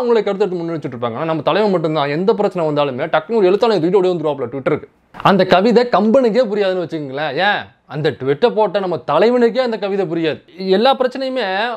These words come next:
மக்களுடைய நம்ம கண்ணுக்கு தான் அது கஷ்டமா தெரியும். தலைவன் கண்ணுக்கு அது கவிதை போட்டிக்கான காம்படிஷன். இன்னைக்கு என்ன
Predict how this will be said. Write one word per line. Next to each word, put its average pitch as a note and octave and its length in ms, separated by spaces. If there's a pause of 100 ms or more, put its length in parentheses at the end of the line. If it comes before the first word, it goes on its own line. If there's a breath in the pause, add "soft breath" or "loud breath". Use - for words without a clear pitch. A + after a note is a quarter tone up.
மக்களுடைய A3+ 580
நம்ம A3 240
கண்ணுக்கு A#3+ 300
தான் B3+ 100
அது B3+ 80
கஷ்டமா A#3 360
தெரியும். D3+ 360 (520)
தலைவன் A#3 400
கண்ணுக்கு G3 300
அது B3+ 100
கவிதை G#3+ 320
போட்டிக்கான F3+ 420
காம்படிஷன். D#3 640
இன்னைக்கு G3+ 280
என்ன G#3 300